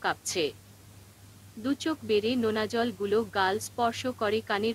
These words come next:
পাশ দিয়ে লাইন বেয়ে গড়িয়ে পড়ছে। রশ্মি রেহেন অবস্থা দেখে উতলা হয়ে উঠল আধার।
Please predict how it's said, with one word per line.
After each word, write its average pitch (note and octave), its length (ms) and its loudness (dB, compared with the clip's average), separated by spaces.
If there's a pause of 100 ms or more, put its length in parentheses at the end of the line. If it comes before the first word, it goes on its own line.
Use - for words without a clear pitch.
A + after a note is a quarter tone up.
পাশ G3+ 320 0
দিয়ে G#3+ 280 0
লাইন G3+ 300 2
বেয়ে G#3 340 2
গড়িয়ে G#3 340 2
পড়ছে। F3 460 0 (1500)
রশ্মি C#4+ 500 0
রেহেন A#3 440 0
অবস্থা A3 580 -2
দেখে G3+ 400 -2
উতলা G#3 340 0
হয়ে G#3 260 2
উঠল G#3+ 320 -2
আধার। E3+ 440 0